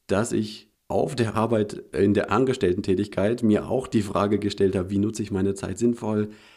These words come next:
wo kann ich noch was voranbringen und so weiter. Also ich nehme für mich in Anspruch, da auch aktiv mitgedacht zu haben, wie kann sich unser Tätigkeitsfeld gut weiterentwickeln, wie können wir gute Angebote auf die Straße bringen. Aber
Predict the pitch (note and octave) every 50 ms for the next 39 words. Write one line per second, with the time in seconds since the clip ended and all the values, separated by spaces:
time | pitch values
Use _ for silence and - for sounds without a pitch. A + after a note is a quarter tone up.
0 | _ _ - - A2 A#2 A#2+ A#2 - B2 A2+ A#2+ A2 G#2+ A2+ G#2 G#2+ G#2 G#2 -
1 | - G2+ G2 F2+ G2+ B2 C3+ - G2+ G2+ G2 G2+ G2+ G2+ G2+ - F#2+ F2 F2+ F2+
2 | A2 - - A2+ G#2 G2+ G#2 F#2+ - G#2+ G#2+ A#2 A2+ G#2+ - G#2 G#2 G#2+ G#2+ -
3 | G2 - - G2+ A#2 - - G#2+ G2+ - - - F#2+ F#2 F#2 F#2 - - _ _
4 | _ _ - G2+ G2+ G2 - - A#2 A#2 - - A2+ A2 G#2 G#2+ - - _ _
5 | _ _ - G#2+ A2+ C#3 - - - - C3 G2 G2+ F#2+ F#2+ - - - A#2+ G2+
6 | F#2+ G2 F#2+ G2+ G2+ G#2+ G#2 G#2 - - - _ _ _ A2 A2+ B2 A#2+ - -
7 | G#2 A2+ A#2 A2+ G#2+ - - - G#2 G2+ G2+ G2 G2 - A#2+ A2 A2+ G#2+ - -
8 | G2 F#2+ - - F#2+ F#2 F2 - - A#2 A#2+ A2+ G#2 F#2 G2 A2 - A#2+ - G#2+
9 | G2+ G#2+ G#2+ G#2+ - G#2 G2 F#2+ F#2+ G2 G2 G#2+ G#2 - G#2 G2+ G2 G2+ G2 G2
10 | G#2+ A2 A2+ - - G#2+ A#2+ A2+ G2+ G#2 G2+ - G#2 - - - G#2 - - -
11 | G2 B2 C3 - G2+ F#2+ F#2 F#2 F#2+ F#2 E2 - - - _ _ _ _ - -
12 | - - B2 A2 A2 - F3 -